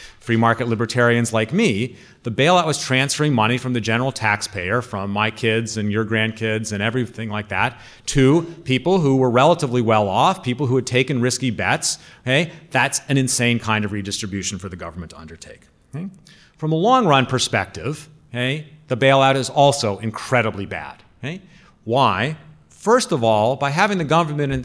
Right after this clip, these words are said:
come in and say, "Oh my gosh, there's a problem, we're going to fix it," distracts attention, presumably deliberately so, from the fact that the government created the problem in the first place. It gets people to forget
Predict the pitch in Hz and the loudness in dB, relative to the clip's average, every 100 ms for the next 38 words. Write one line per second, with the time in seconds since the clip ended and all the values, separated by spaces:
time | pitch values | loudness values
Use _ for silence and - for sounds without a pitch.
0 | - - 139 135 131 - 123 123 - 180 | -8 -2 2 2 0 0 0 0 -2 0
1 | 165 143 135 139 - 127 120 - 143 147 | 2 2 2 0 0 -2 -4 -2 2 4
2 | 135 127 117 117 104 - 214 - 82 107 | 4 0 0 -2 -2 -2 -2 -2 -6 -8
3 | - _ _ _ _ _ _ _ _ - | -14 _ _ _ _ _ _ _ _ -6
4 | 139 - 160 196 175 156 123 87 - 127 | -2 2 4 2 2 -2 -2 -2 -2 -4
5 | 156 - 131 127 196 143 123 123 110 110 | -6 -6 -2 4 4 6 6 4 2 2
6 | 135 185 107 101 - - 73 117 135 _ | 4 6 4 0 -2 -4 -6 -8 -10 _
7 | 147 180 - 143 143 143 104 131 135 160 | 2 2 4 0 2 -2 2 4 4 2
8 | 160 151 226 262 - - 113 117 131 160 | 2 4 4 4 0 0 0 2 2 0
9 | - 226 226 - 87 - - 104 131 139 | 4 4 4 -4 -10 -8 -8 -2 -2 0
10 | - 147 160 135 165 139 220 226 - | -2 -2 -2 -4 -4 0 2 0 -4